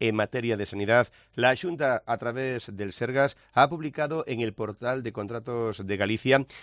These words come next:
la licitación por importe de casi seiscientos mil euros de un microscopio quirúrgico de alta especialidad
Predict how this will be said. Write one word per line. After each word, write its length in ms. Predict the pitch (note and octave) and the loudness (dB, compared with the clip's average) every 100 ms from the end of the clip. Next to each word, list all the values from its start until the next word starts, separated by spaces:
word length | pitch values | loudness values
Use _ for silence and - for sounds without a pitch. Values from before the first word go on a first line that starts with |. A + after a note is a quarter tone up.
| - | -16
la 240 | - A#2+ B2 | -2 4 4
licitación 640 | B2 A2 G#2 - D3 E3 | 2 -2 -4 -2 -6 -6
por 180 | A2 G2 | -4 -4
importe 460 | F#2+ C3 C3+ - | -4 -4 -4 -4
de 120 | A#2+ G2 | -4 -4
casi 460 | A#2 A2+ C#3 C#3 _ | -4 -4 -4 -6 _
seiscientos 840 | G#2+ - A2 G#2 - G2 F#2+ F#2+ C3 | -10 2 2 2 0 0 0 -4 -4
mil 160 | A#2+ | -2
euros 340 | G2+ A2+ C#3+ - - - _ | 0 0 -2 -6 -20 -20 _
de 160 | G#2+ C3 | -2 -2
un 120 | - - | -2 -6
microscopio 920 | A#2 B2 A#2+ G#2+ G#2+ - D3 D#3 E3 - | -4 -2 -2 -4 -4 -6 -8 -6 -8 -10
quirúrgico 680 | - A2+ B2 - B2+ D#3 D#3 _ _ G2+ | -6 -4 -2 -6 -6 -6 -8 _ _ -2
de 160 | G#2 | 0
alta 160 | A2 A2 | 0 -4
especialidad 580 | - F#2+ G2 F#2 A#2 | -6 -8 -6 -4 -4